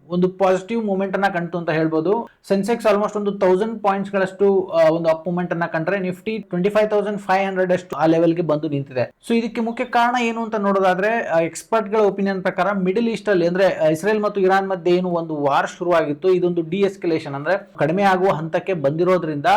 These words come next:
ಆ ಒಂದು ಪಾಸಿಟಿವ್ ಸೆಂಟಿಮೆಂಟ್ ಮಾರ್ಕೆಟ್ ಮೇಲೆ ಬಿದ್ದಿದೆ ಅಂತ ಹೇಳ್ತಾ ಇದ್ದಾರೆ. So, ಈ ಒಂದು ಕಾರಣಕ್ಕೆ, ಆ, ಮಾರ್ಕೆಟ್ ಒಂದು ಅಪ್ ಮೂವ್ಮೆಂಟ್ ಅನ್ನ ಕಂಡಿದೆ ಅಂತ ಹೇಳ್ತಾ ಇದ್ದಾರೆ. ಇದರಲ್ಲಿ ಪ್ರಮುಖವಾಗಿ, ಆ, ಮೆಟಲ್ ಸೆಕ್ಟರ್, ಫೈನಾನ್ಷಿಯಲ್ ಹಾಗೆ ಟೆಲಿಕಾಂ ಸೆಕ್ಟರ್‌ನ ಸ್ಟಾಕ್‌ಗಳು, ಆ, ಅಪ್ ಮೂವ್ಮೆಂಟ್ ಅನ್ನ ಕಂಡಿದೆ. So, ಇನ್ನು ನಮ್ಮ ಎರಡನೇ ಸುದ್ದಿಯನ್ನ ನೋಡೋದಾದ್ರೆ,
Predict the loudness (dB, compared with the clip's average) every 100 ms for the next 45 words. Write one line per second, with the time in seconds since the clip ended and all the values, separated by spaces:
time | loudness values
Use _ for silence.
0 | 0 0 4 4 4 2 2 0 0 -4
1 | -4 -2 -2 -2 0 0 0 -6 0 0
2 | 0 -4 -4 -4 -4 -4 -2 0 2 2
3 | -2 -6 -20 -10 0 0 2 0 0 2
4 | 2 0 -4 -4 -2 -2 -2 -2 0 0
5 | 0 -2 -2 -2 -2 -4 -4 -2 -2 -2
6 | -4 -2 -2 0 -2 -2 0 0 0 -2
7 | -10 -6 0 2 2 0 0 0 0 0
8 | 2 4 2 0 -4 -2 2 2 2 0
9 | 2 0 0 -4 0 0 2 0 0 0
10 | 0 2 2 2 0 2 0 0 -4 0
11 | 0 0 -4 0 2 2 2 2 2 0
12 | -12 -8 2 4 6 2 0 0 2 0
13 | 0 0 0 2 4 4 2 -6 -20 -4
14 | 0 2 2 4 4 4 2 0 -2 -2
15 | -2 0 2 4 4 2